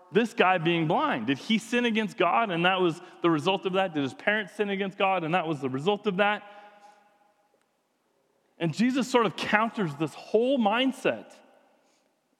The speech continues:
and says straight up that it's only with difficulty that the rich can enter the kingdom of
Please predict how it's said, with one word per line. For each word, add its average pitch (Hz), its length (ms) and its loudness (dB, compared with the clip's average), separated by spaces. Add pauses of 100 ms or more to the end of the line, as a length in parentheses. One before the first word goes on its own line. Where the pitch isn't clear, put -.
(120)
and 147 100 -14
says 202 240 0
straight 196 360 -2
up 214 180 -2
that 160 80 0
it's 147 240 -6
only 220 240 0
with 170 260 -2
difficulty 165 600 -4
that 127 180 -14
the 139 100 -6
rich 131 260 -8
can 127 140 -10
enter 117 220 -12
the 113 140 -20
kingdom 107 360 -20
of 123 60 -20